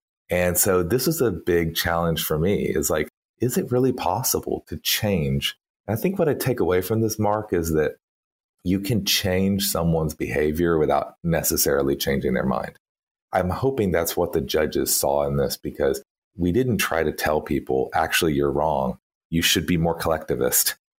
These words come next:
We met them where they were. We worked with their point of view, and within that framework, told them why they should get the vaccine, and it worked. We achieved seventy percent. We actually exceeded it with six hundred thousand plus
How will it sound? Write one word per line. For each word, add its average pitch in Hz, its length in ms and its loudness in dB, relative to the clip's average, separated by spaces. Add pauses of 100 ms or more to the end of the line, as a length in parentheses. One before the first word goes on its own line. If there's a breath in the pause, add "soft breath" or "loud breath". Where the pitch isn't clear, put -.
(120)
We 90 120 2
met 95 220 0
them 98 120 2
where 82 140 2
they 80 140 2
were. 76 320 2
We 80 140 2
worked 87 260 0
with 80 100 0
their 78 200 2
point 92 260 -2
of 92 100 0
view, 107 480 2
and 80 200 0
within 90 340 2
that 82 240 0
framework, 73 500 -2
told 78 260 -2
them 71 200 0
why 69 180 0
they 73 160 0
should 73 220 -2
get 73 140 -4
the 73 100 0
vaccine, 69 400 0
and 87 120 2
it 92 80 0
worked. 98 280 -2 (420)
We 85 180 2
achieved 87 440 2
seventy 87 320 0
percent. 78 300 0
We 80 80 2
actually 76 300 0
exceeded 82 420 0
it 90 160 2
with 71 300 -2
six - 280 0
hundred 78 380 0 (340)
thousand 76 320 0
plus 87 500 -2